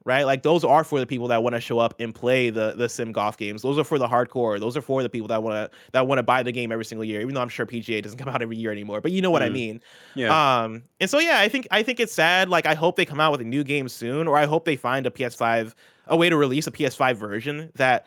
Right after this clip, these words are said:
Speaker 1: reinstates online and, um, continues to carry it forward,
Speaker 2: Yeah.
Speaker 1: because for a PlayStation two that seems like they wanna evolve into live service, this isn't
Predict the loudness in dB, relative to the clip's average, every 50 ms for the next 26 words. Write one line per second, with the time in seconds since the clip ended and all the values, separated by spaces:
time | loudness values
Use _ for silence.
0 | _ _ _ _ _ -10 -4 -2 -2 -2 -2 -2 -2 -2 -2 -2 -2 -4 -2 -2
1 | -2 -2 -2 -2 -2 -4 -6 -4 -2 -2 -2 -2 -2 -6 -8 -8 -4 0 0 2
2 | 0 0 -4 -10 -10 -10 -10 -8 -6 -6 -8 -8 -8 -10 -10 -4 -2 -2 0 0
3 | -2 -4 -4 -2 0 0 0 0 0 0 2 2 2 2 0 -6 _ _ _ _
4 | _ _ _ _ _ _ _ _ 0 0 2 2 2 0 2 2 0 0 0 -2
5 | -8 -4 -2 0 4 4 4 4 2 _ _ -20 _ _ -10 -4 0 0 2 2
6 | 2 2 2 2 2 4 4 2 4 2 2 2 4 4 6 6 4 2 0 -2
7 | -6 -6 -4 0 0 2 2 0 -2 -4 -6 -4 -4 -2 -2 -2 -4 -4 -10 _
8 | -18 -20 _ _ _ 0 0 0 2 4 2 2 4 4 2 0 0 0